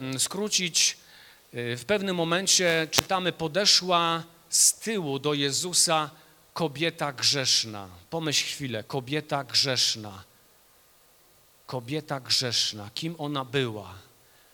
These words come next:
W jaki sposób kobieta mogła grzeszyć? No, skojarzenie jest jednoznaczne. Ta kobieta była znana ze stylu i sposobu swojego życia.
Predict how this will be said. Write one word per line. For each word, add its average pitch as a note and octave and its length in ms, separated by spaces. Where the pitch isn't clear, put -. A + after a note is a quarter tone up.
W A#2+ 60
jaki D3+ 260
sposób - 420
kobieta C#3 500
mogła A#2+ 540
grzeszyć? A#2+ 680
No, B2+ 120
skojarzenie C#3 640
jest - 500
jednoznaczne. C#3 920
Ta D3 100
kobieta C#3+ 320
była C3 240
znana A#2 680
ze B2+ 200
stylu C#3+ 500
i A#2+ 40
sposobu B2 640
swojego B2+ 640
życia. C#3+ 540